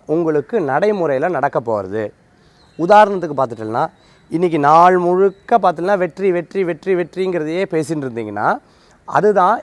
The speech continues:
இனி வரக்கூடிய ஒரு, ஒரு வாரத்துல உங்களுக்கு வெற்றிங்கிற தன்மைகள் கிடைக்கும் அப்படின்னு சொல்றாங்க. இந்த மாதிரி நம்ம வாழ்க்கையில நம்ம காலையில எந்திரிச்சு சிந்திக்கக்கூடியது, தியானம் பண்ணக்கூடிய விஷயங்கள் உங்களுக்கு சீக்கிரமா நடக்கும்.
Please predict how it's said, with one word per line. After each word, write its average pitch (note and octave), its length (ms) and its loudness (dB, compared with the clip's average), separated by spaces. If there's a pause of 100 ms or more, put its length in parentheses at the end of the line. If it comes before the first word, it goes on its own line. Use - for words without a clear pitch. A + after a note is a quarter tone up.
இனி F#3+ 260 -2
வரக்கூடிய F#3+ 440 0
ஒரு, E3+ 180 0
ஒரு E3+ 180 2
வாரத்துல F3+ 320 2
உங்களுக்கு F3 340 0
வெற்றிங்கிற A3 460 0
தன்மைகள் D#3 420 0
கிடைக்கும் C3+ 420 -4
அப்படின்னு B2+ 200 -6
சொல்றாங்க. F#2+ 280 -8 (600)
இந்த A3 420 6
மாதிரி C#3 600 0
நம்ம G3 440 2
வாழ்க்கையில B2+ 720 0 (500)
நம்ம C3 340 0
காலையில D#3+ 600 2
எந்திரிச்சு F3 400 -6
சிந்திக்கக்கூடியது, D3 840 -4
தியானம் F3+ 540 2
பண்ணக்கூடிய A#2+ 460 -6
விஷயங்கள் A#2+ 640 -6 (380)
உங்களுக்கு E3 840 0 (200)
சீக்கிரமா D#3+ 520 -2
நடக்கும். A2 300 -8